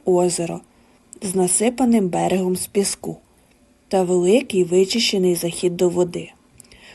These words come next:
У радіусі двох кілометрів знаходиться густий ліс. Також в селі є супермаркети, перукарня, церква та школа з дитячим садком.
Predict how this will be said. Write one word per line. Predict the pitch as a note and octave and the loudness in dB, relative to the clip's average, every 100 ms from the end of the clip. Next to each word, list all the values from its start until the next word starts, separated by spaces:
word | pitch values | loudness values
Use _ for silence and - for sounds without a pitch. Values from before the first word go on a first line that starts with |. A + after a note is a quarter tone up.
| - | -12
У | - G#3 | -2 4
радіусі | D#4+ F#4 C4 A#3+ - F#3 | 4 4 2 2 0 0
двох | F#3 G#3 | 2 0
кілометрів | G3+ - F#3 F3+ F3 C#4+ E4+ G#3 F3+ - | 0 0 2 4 2 -2 -2 -4 -4 -8
знаходиться | F3+ E3+ - C4 C#4+ C4+ G#3+ | -6 -6 -2 -2 0 -2 -6
густий | F3 F3+ - G#3 A3 | -4 -4 -2 2 2
ліс. | G3 E3 - - - _ _ _ _ _ - - _ | 2 -2 -8 -14 -18 _ _ _ _ _ -20 -20 _
Також | G#3 G3 E4 G4+ - - _ - | -4 0 2 2 0 -14 _ -10
в | |
селі | - F#3+ G3 D4 | -2 0 2 2
є | C#4+ | 2
супермаркети, | - D4+ - C4+ F#3+ E3+ F3 - F3 F#3 - - | 0 -2 0 0 0 0 -4 -10 -12 -14 -14 0
перукарня, | D4+ D4 - E3+ E3+ E3+ E3+ F3+ _ - _ | 0 0 -2 -2 -2 -4 -10 -12 _ -20 _
церква | - F3+ G3 B3 G#3+ F#3 G3+ _ _ _ | -2 2 2 0 -4 -8 -8 _ _ _
та | F3 | -6
школа | - - G#3 C4+ A#3+ | -6 0 2 4 2
з | |
дитячим | A#3+ E3+ E3+ E3 - F3+ | 0 -4 -2 -4 -4 -4
садком. | E3+ F#3 F3+ - E3 D#3+ | -2 -4 -4 -8 -8 -10